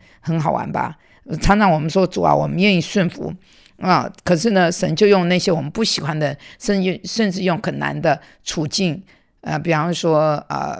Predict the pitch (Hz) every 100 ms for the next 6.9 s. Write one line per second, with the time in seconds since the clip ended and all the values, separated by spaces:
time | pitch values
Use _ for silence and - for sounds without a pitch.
0 | - - _ 143 - - 165 151 156 180
1 | 180 - 160 190 170 - 156 143 160 160
2 | 170 - 139 139 135 143 156 151 156 160
3 | 143 139 139 156 151 - - - 151 139
4 | 131 143 147 - 151 139 - - - -
5 | - 175 151 165 156 175 156 143 156 139
6 | - 156 165 151 156 233 165 147 139